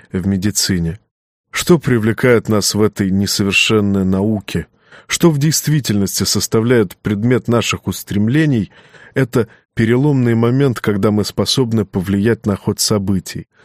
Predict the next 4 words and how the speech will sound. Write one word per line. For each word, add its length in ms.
Хрупкая, 760
но 180
ослепительная 880
возможность, 800